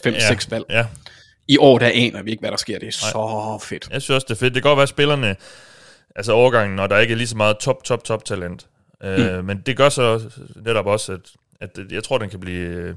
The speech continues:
Speaker 2: mere for-, uforudsigelig, og der vil komme nogle overraskelser, hvor vi tænker, "Hvad fanden? Det, hvor kom det fra?" Øh, så jeg glæder mig rigtig meget til at, at se den, og det, øh, håber vi også, at, at I gør, fordi vi, vi sender jo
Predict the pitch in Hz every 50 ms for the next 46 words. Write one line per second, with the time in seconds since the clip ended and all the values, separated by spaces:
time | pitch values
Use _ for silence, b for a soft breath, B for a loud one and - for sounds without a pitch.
0 | 98 104 104 107 113 110 - - - - 110 95 98 92 90 - - 190 185 139
1 | 113 107 101 98 95 104 101 98 98 98 101 - 127 127 131 123 113 107 107 120
2 | 120 110 - - 92 - 101 95 98 92 90 87 - 92 87 87 90 87 - -
3 | - - - 120 147 165 120 90 - _ - 110 117 117 110 101 110 127 117 -
4 | 101 87 87 117 147 - 95 90 87 - _ _ _ _ _ - 92 90 90 85
5 | - - 104 117 135 139 156 165 156 131 135 151 143 127 117 120 123 120 - -
6 | 127 123 120 107 98 95 92 - B B B B B B B B B 98 - -
7 | 147 139 101 101 98 95 - 113 107 98 95 92 - 135 151 156 156 143 117 107
8 | 104 98 98 92 90 92 92 95 90 98 - 120 127 139 135 113 107 98 104 123
9 | - - - - 90 82 - - - 92 - 135 156 - 90 98 107 - - 92
10 | 92 90 101 101 95 101 98 - 151 180 214 208 156 107 92